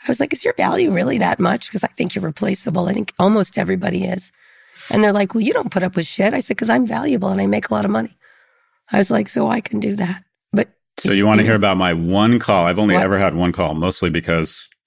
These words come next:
Speaker 2: I've always run businesses, but when my business got acquired,
Speaker 1: Yeah.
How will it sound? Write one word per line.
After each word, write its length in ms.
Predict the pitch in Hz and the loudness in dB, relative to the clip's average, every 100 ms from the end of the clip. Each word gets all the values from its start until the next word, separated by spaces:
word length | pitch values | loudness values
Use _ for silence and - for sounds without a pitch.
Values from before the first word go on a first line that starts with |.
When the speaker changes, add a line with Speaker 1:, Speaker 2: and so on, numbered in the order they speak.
| - | -4
Speaker 2:
I've 200 | 82 69 - | -4 -4 -8
always 200 | 90 82 | -4 -2
run 140 | 92 | 0
businesses, 460 | 87 85 90 - 80 | 0 0 -2 -4 -6
but 120 | 80 | -4
when 120 | 80 | -2
my 100 | 80 | -2
business 320 | 78 85 85 - | 0 -2 -2 0
got 140 | 82 | -2
acquired, 580 | 80 - 87 82 78 76 | -2 0 2 2 0 0
Speaker 1:
Yeah. 220 | 185 196 | 0 0